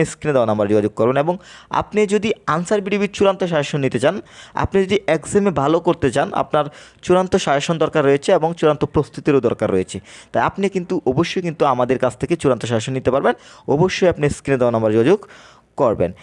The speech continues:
এবং এছাড়াও কিন্তু সার্কুলারটিতে others terms and condition রয়েছে, এই বিষয়গুলো ভালোভাবে দেখে নিন। এবং বাছাইয়ের স্থান এবং তারিখ ও সময়, বাছাইয়ের স্থান বাংলাদেশ আনসার ও বিডিবি একাডেমি শফিপুর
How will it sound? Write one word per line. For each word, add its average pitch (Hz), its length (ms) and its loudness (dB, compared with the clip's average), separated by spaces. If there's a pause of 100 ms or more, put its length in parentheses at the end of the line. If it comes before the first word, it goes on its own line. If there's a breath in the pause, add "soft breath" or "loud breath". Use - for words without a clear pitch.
(200 loud breath)
এবং 165 100 2 (200)
এছাড়াও 220 320 2
কিন্তু 220 220 -2
সার্কুলারটিতে 180 460 0 (140)
others 165 240 0 (100)
terms 147 280 0
and 170 160 0
condition 143 420 0
রয়েছে, 120 260 2 (420 loud breath)
এই 165 160 4
বিষয়গুলো 170 440 2
ভালোভাবে 147 400 2
দেখে 113 200 0
নিন। 180 180 -2
এবং 139 100 0 (380 loud breath)
বাছাইয়ের 196 480 2
স্থান 175 240 -2 (120)
এবং 165 120 2 (140)
তারিখ 151 300 0
ও - 20 2 (100)
সময়, 127 280 2 (420 loud breath)
বাছাইয়ের 196 380 0
স্থান 190 140 2 (140)
বাংলাদেশ 170 340 2 (260)
আনসার 180 300 0
ও - 80 4
বিডিবি 160 240 2 (380 loud breath)
একাডেমি 165 280 -2
শফিপুর 165 380 2